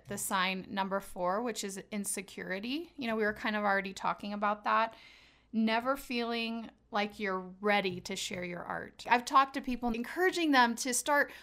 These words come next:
posting regularly on Instagram. They're like, "Oh, I'm not ready yet." I'm like,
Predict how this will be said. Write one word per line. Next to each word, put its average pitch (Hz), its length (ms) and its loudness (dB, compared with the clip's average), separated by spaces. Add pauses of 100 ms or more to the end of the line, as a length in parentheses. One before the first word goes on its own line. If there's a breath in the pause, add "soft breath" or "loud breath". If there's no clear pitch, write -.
posting 302 440 2
regularly 277 440 4
on 247 120 4
Instagram. 294 560 -2
They're 302 100 2
like, 294 220 -2
"Oh, 311 280 -2
I'm 311 100 -2
not 285 240 -2
ready 330 260 -2
yet." 247 340 12
I'm 233 120 4
like, 220 260 4